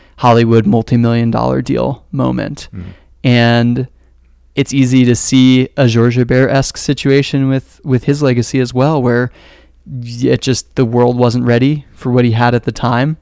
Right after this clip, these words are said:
Speaker 2: Mm-hmm.
Speaker 1: And it's only now in some ways that we're starting to look at what he brought to the table and realize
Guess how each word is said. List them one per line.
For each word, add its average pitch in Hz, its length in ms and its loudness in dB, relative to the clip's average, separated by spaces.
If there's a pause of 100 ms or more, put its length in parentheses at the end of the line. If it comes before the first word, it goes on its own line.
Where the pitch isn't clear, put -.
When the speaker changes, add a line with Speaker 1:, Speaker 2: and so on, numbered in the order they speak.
(220)
Speaker 2:
Mm-hmm. 95 320 -14
Speaker 1:
And 120 300 2
it's 117 140 -6
only 135 340 4
now 117 580 0 (520)
in 127 160 0
some 127 240 0
ways 143 220 2
that 139 100 0
we're 127 100 -2
starting 123 320 -2
to 139 80 -6
look 120 340 0
at 120 260 -6
what 123 200 -2
he 127 200 -4
brought 123 340 0
to - 100 -16
the 127 80 -4
table 131 400 -4
and 135 140 -2
realize 123 640 -2